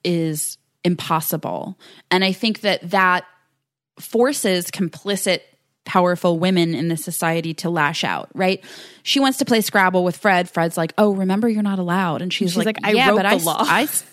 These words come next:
Speaker 1: <laughs> right, I wrote the law and I still know how to read," you know? And I think that what is, I don't have sympathy for her, but I ha-, I understand why she's behaving the way that she's behaving in the position that she is in.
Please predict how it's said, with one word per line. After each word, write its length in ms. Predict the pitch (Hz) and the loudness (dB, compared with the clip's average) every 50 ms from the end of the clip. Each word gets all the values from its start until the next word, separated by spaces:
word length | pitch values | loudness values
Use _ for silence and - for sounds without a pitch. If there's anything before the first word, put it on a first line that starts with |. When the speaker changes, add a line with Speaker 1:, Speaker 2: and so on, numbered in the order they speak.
| _ - | _ 0
Speaker 1:
<laughs> 340 | 349 - - - 427 330 - | 0 0 0 0 -2 0 4
right, 140 | 285 302 233 - | 4 4 4 4
I 80 | 214 | 2
wrote 300 | 220 220 269 320 359 - | 2 4 4 4 4 4
the 80 | - 285 | 0 2
law 400 | 269 269 277 277 247 226 202 180 - - - - - - - | 4 6 6 6 6 6 4 2 -2 -12 -20 -14 -8 -2 0
and 100 | 208 214 | 2 2
I 60 | 214 | 2
still 240 | 214 - - 285 302 | 2 2 2 4 4
know 120 | 302 320 | 4 4
how 100 | 285 233 | 2 2
to 80 | 214 196 | 0 0
read," 560 | 185 185 233 262 214 127 80 - - - - _ - | 0 0 0 0 0 -2 -4 -6 -10 -12 -12 _ -2
you 120 | 107 104 | 0 2
know? 300 | 190 180 180 185 196 - - - | 2 2 2 2 0 -2 -2 -2
And 100 | 196 202 | 0 0
I 80 | 202 208 | 0 -2
think 300 | 202 - 302 302 285 - | -2 -2 -2 -2 -2 0
that 300 | 294 254 233 220 - - - - - - - _ _ _ _ _ _ _ _ - | 0 2 0 0 -2 -10 -20 -20 -20 -20 -20 _ _ _ _ _ _ _ _ -12
what 340 | 220 208 214 254 247 240 - - | -6 0 2 2 2 2 2 2
is, 480 | 226 233 226 226 220 202 190 - - _ _ _ _ | 2 4 4 2 0 -2 -6 -6 -8 _ _ _ _
I 120 | - 240 226 | 0 2 4
don't 280 | - 294 330 415 415 359 | 4 4 4 4 2 0
have 140 | 302 233 | -2 -2
sympathy 560 | - - - 262 254 247 240 208 196 - 190 185 | -2 0 2 2 2 2 0 -2 -2 0 -2 -2
for 200 | 180 - 190 180 | 0 0 0 0
her, 520 | - - 180 165 156 151 151 175 185 - _ _ _ _ _ _ _ _ _ _ _ _ _ _ _ _ _ _ - | 2 2 2 2 2 0 -2 -4 -8 -12 _ _ _ _ _ _ _ _ _ _ _ _ _ _ _ _ _ _ -10
but 240 | 196 185 - 214 - - | -2 2 2 2 4 2
I 140 | 214 220 220 | 2 0 0
ha-, 280 | 220 - 277 262 247 - | 0 2 2 2 2 2
I 120 | 233 226 | 0 0
understand 960 | - 240 247 247 233 196 - - - 208 190 190 185 175 170 170 170 170 - - _ _ _ _ _ _ _ _ _ _ _ _ _ _ _ _ _ _ _ _ | 2 4 4 4 2 0 -2 -2 0 0 2 4 4 2 2 0 -2 -6 -8 -14 _ _ _ _ _ _ _ _ _ _ _ _ _ _ _ _ _ _ _ _
why 640 | - 170 160 170 180 180 175 175 175 170 175 175 170 - | -8 -4 0 2 4 4 4 4 2 2 0 0 -2 -4
she's 260 | - - - 180 170 156 | -4 -2 -2 -2 -2 -2
behaving 460 | - 165 165 185 175 165 175 170 165 | -2 -4 -2 -2 -2 -2 -2 -4 -4
the 80 | 165 | -2
way 120 | 160 160 160 | -2 -4 -4
that 140 | - - 165 | -6 -6 -8
she's 180 | - 175 156 | -8 -8 -8
behaving 460 | - 165 151 160 170 165 156 151 156 | -8 -8 -6 -4 -4 -4 -4 -4 -4
in 100 | 151 147 | -4 -4
the 60 | 147 151 | -4 -6
position 460 | - 165 147 156 151 151 - 156 139 | -6 -6 -6 -6 -6 -6 -4 -4 -4
that 140 | - - - | -4 -6 -6
she 140 | - - | -6 -6
is 120 | 143 - - | -6 -6 -6
in. 300 | 131 - - - - | -8 -8 -10 -14 -18